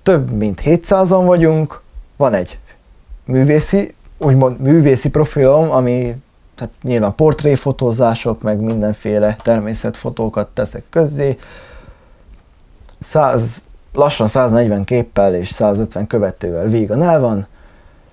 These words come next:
és láttam, ha már ilyen jól megy a fotós dolog, meg már próbálkoztam f-,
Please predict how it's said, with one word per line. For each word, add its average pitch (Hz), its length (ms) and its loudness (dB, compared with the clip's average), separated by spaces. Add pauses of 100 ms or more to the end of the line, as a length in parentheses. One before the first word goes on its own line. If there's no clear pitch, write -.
(460)
és - 640 -6 (800)
láttam, 120 420 0
ha 120 80 2
már 107 420 0
ilyen 151 220 2
jól 135 200 4
megy 117 160 2
a 107 100 2
fotós 165 500 2
dolog, 131 380 4
meg 107 260 0
már 101 260 -2
próbálkoztam 113 1000 0 (540)
f-, - 360 -18